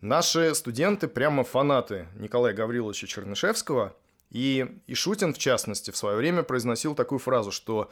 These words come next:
«в истории было три великих человека: Иисус Христос, апостол Павел и Чернышевский». А следовательно, нам, как настоящим народникам, в принципе, не так важно, какой у нас политический строй.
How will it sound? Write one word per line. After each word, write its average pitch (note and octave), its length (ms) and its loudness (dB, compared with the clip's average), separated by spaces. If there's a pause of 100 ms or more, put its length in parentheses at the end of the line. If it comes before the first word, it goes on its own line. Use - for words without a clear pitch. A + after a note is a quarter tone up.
(100)
«в A#2 120 -2
истории F#3 300 6
было D3+ 200 4
три E3 200 2
великих C#3+ 380 0
человека: B2+ 720 2 (220)
Иисус A#2+ 260 0
Христос, F#3 520 4
апостол D3 400 2
Павел D#3+ 360 4
и A#2+ 60 -4
Чернышевский». A#2 640 -6 (640)
А E3 140 2
следовательно, F3 800 2 (680)
нам, F3 380 4
как - 400 0
настоящим D3 600 0
народникам, B2+ 720 0 (220)
в - 100 -20
принципе, C3+ 680 -2 (260)
не B2 160 -4
так - 280 2
важно, A#2 480 2 (300)
какой E3 320 4
у C#3 40 4
нас D3 160 4
политический B2 600 -2
строй. G2+ 400 -4